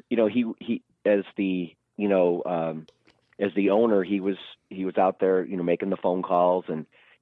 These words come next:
and kind of, uh, uh, you know, ru-, drumming up some business, and, and said to Johnny, you know, "You can come up here, and, you know, we're, we're just getting our, our feet underneath us as a studio.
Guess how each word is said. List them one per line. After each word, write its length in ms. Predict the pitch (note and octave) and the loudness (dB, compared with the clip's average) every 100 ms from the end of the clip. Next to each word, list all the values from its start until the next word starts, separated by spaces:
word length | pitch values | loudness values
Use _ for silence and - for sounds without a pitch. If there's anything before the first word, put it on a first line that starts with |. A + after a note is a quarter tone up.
| - | -6
and 240 | F#2 F2 | -4 -4
kind 280 | - F#2 F2+ | -2 -2 -2
of, 100 | E2+ E2+ | -4 -2
uh, 300 | E2 D2+ D#2+ - _ _ _ _ F2+ | -2 -2 -6 -14 _ _ _ _ -12
uh, 320 | D#2+ D2+ C#2+ | -8 -8 -10
you 120 | - F2+ | -10 -8
know, 100 | D2+ | -6
ru-, 280 | E2 G2 - | -2 -2 -2
drumming 300 | - G2 F#2+ | -2 0 0
up 80 | F2+ - | -2 -4
some 100 | E2+ | -2
business, 380 | F#2+ F#2+ D#2+ - - _ _ _ _ - | -2 -2 -8 -10 -20 _ _ _ _ -6
and, 360 | G2+ F2 F2 D2+ | -2 0 -2 -4
and 400 | E2+ E2 E2+ - | -6 -6 -10 -6
said 200 | A2 F#2+ | -2 0
to 80 | F2+ | 0
Johnny, 320 | F2 F#2 G#2 | 0 0 2
you 100 | F2 | -2
know, 260 | E2+ E2 E2+ _ - | -2 -4 -8 _ -18
"You 260 | F2+ - F2+ | -16 -14 -14
can 80 | G#2 | -8
come 160 | G2+ F#2 | -4 -2
up 140 | - | -2
here, 400 | A2+ A2 G#2+ G#2 | 2 4 4 4
and, 160 | F2 D#2+ _ _ _ - | 2 -4 _ _ _ -6
you 80 | F#2+ | -2
know, 100 | F2 | -2
we're, 300 | C#2+ F2+ D#2 - | -4 -8 -8 -10
we're 80 | |
just 220 | - G2 - | -6 -4 -2
getting 200 | - F2+ | -2 0
our, 320 | E2+ D#2+ - | -2 -2 -6
our 180 | - D#2+ - | -6 -8 -4
feet 160 | B2+ - | -4 0
underneath 400 | G2+ F#2+ G2+ - | 0 0 -2 -4
us 60 | - | -8
as 100 | E2+ | -10
a 80 | D2+ - | -10 -8
studio. 640 | A2+ A2 G#2+ G2+ G2+ G2+ | -6 0 2 4 4 0